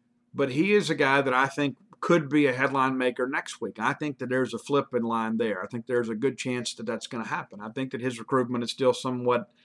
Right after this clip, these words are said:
unsettled. But he's a guy, too. I think the only way that he comes to Mississippi State is if you give him the opportunity to play quarterback. And based on what we're doing offensively, I,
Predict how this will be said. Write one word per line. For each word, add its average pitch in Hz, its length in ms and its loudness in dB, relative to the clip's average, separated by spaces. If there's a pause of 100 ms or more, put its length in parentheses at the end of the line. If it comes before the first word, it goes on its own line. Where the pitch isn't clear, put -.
(140)
unsettled. 139 580 0 (1900)
But 139 200 0
he's 151 180 4
a 135 60 -2
guy, 127 160 4
too. 151 180 2
I 131 80 4
think 143 220 -2
the 131 80 2
only 139 240 2
way 127 200 8
that 113 180 0
he 123 100 -2
comes 127 300 -2
to 123 100 -6
Mississippi 120 400 -2
State 135 320 -2
is 107 100 -2
if 107 80 -14
you 110 100 -6
give 113 140 -2
him 117 100 -6
the 113 60 -4
opportunity 110 400 -4
to 107 80 -12
play 110 160 -6
quarterback. 131 600 0 (500)
And 113 180 -2
based 131 260 4
on 123 140 0
what 127 220 2
we're 123 120 2
doing 123 480 2
offensively, 117 600 -2
I, 120 140 0